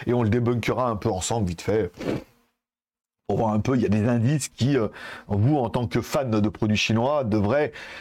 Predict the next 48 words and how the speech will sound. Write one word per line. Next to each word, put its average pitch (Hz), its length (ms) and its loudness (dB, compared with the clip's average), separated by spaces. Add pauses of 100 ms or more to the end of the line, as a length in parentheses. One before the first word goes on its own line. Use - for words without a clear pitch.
(360)
vous 120 80 2
mettre 143 220 2
la 117 80 0
puce 160 280 0
à 135 60 2
l'oreille 135 260 0
en 131 120 0
disant : « 120 200 2
Oh, 196 220 2
mais 143 160 2
je - 100 -4
connais 180 280 -2
ça. » - 260 -6 (240)
Voilà. 101 220 -2
Donc, 160 180 0
on 196 80 2
a 196 80 0
fait 233 80 -4
un 240 160 0
live, 202 300 0
euh, 143 280 4
dimanche 165 600 2
parce - 160 -2
que, 147 100 0
bah, 156 160 2
c'était - 140 -2
pour 120 140 -2
fêter 156 260 -2
les 123 120 0
cent 196 400 -2
premiers 160 480 2
followers 151 580 2 (760)
sur - 120 -2
Twitch 190 420 0
et, 151 180 2
euh, 143 100 4
on 117 280 2
est 113 60 2
déjà 101 200 -2
à 123 80 -6
cent 117 180 -2
vingt, 143 220 0
donc 131 180 -2
là, 123 80 -2
c'est 113 140 -2
plutôt - 220 -2
pas 113 100 -2
mal. 170 240 0